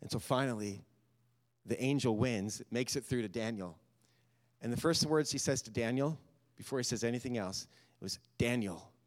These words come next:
O highly esteemed one of the Lord." Don't you want to be cool in heaven?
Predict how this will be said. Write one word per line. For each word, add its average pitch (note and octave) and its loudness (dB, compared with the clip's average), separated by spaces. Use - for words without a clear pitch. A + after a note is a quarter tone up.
O A#2+ 6
highly D3+ 2
esteemed B2 2
one G2+ 0
of F#2+ -4
the G#2 -2
Lord." F#2+ 2
Don't E3 4
you A3+ 0
want G#3+ 4
to D3 4
be A2+ -2
cool D3 4
in F#2+ 0
heaven? A2 -4